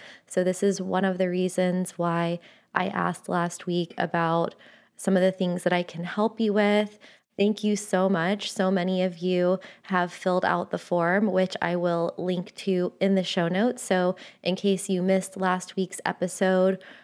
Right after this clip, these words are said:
or in case you forgot about it, I dedicated an entire episode to just simply asking you what you'd like to hear more of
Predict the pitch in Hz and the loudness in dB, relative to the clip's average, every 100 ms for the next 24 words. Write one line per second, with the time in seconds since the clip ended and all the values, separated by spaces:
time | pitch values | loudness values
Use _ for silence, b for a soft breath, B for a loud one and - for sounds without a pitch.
0 | B - 180 175 170 170 - 165 196 - | B 2 2 2 2 0 -2 0 0 0
1 | 185 185 190 254 240 226 220 220 220 220 | 0 0 2 2 2 2 2 4 2 2
2 | - B B B _ 185 185 190 185 185 | -4 B B B _ 0 2 2 2 2
3 | 196 196 190 180 180 175 190 - 196 190 | 2 0 0 0 -2 -2 -4 -4 0 2
4 | 190 190 - - - 180 - 202 208 214 | 2 0 0 -4 -4 -4 0 2 2 -2
5 | 208 B B - - 190 180 180 - 190 | -6 B B -8 0 2 2 0 0 0
6 | 190 - 196 185 190 - 175 175 - 190 | 0 -2 0 0 0 0 0 -2 -6 -2
7 | 185 190 180 180 185 B B - 175 180 | 0 2 2 2 0 B B -10 0 0
8 | 170 185 180 165 170 170 - 165 170 165 | 0 -4 -6 -2 -2 -2 -8 -4 0 0
9 | 170 165 165 160 160 | 0 0 2 0 -2